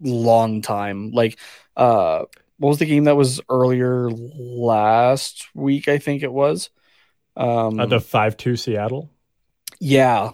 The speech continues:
Speaker 1: like, that was kind of a rough game for
Speaker 2: Rougher, yeah.
Speaker 1: Gibson, but, like, in comparison, this one sucked, <laughs> to say
Speaker 2: Yeah.
Speaker 1: the least. Like, not even the,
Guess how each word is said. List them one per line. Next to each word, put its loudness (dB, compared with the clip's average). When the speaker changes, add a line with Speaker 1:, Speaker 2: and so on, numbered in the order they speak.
Speaker 1:
like, 2
that 4
was 2
kind 4
of 2
a 4
rough 2
game -4
for 0
Speaker 2:
Rougher, -2
yeah. -10
Speaker 1:
Gibson, 0
but, 2
like, 0
in 2
comparison, 0
this 0
one -4
sucked, -8
<laughs> -16
to -2
say 4
Speaker 2:
Yeah. 2
Speaker 1:
the 0
least. -6
Like, 2
not 4
even 2
the, 0